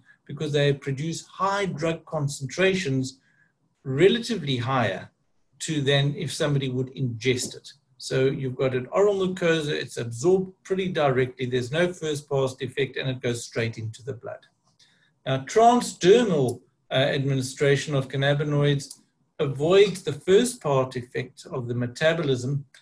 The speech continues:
but due to the highly, extremely, um, uh, hydrophobic nature, this limits the diffusion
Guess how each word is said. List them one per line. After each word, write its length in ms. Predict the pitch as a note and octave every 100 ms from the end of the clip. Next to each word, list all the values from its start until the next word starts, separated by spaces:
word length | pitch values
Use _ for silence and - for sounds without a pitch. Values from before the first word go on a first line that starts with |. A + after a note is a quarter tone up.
| _ -
but 260 | F3+ F#3 - _ _ _ - C#3+
due 280 | B2+ F#3 A3+
to 140 | A3+ G#3
the 120 | F#3+
highly, 760 | F#3 - G3+ A3+ A3+ A3 A3 F#3+
extremely, 1300 | F3+ - - - - D#3 E3+ G#3 G#3+ G3 F3+ E3+ D#3+ _ _ _ -
um, 600 | - D3+ C#3 C#3 C3+ C#3
uh, 220 | C3+ B2+ A#2+
hydrophobic 960 | F3+ F#3+ F3+ D#3 - A#3 B3+ F#3+ F#3
nature, 440 | B2+ A2+ - B2+ B2 _ _ _
this 300 | D3+ F#3+ -
limits 640 | D3 D3+ G3 C#3 - - - D3
the 100 | C#3+
diffusion 880 | C#3+ C#3+ F#3+ A#3+ B3+ B2 A#2 A#2+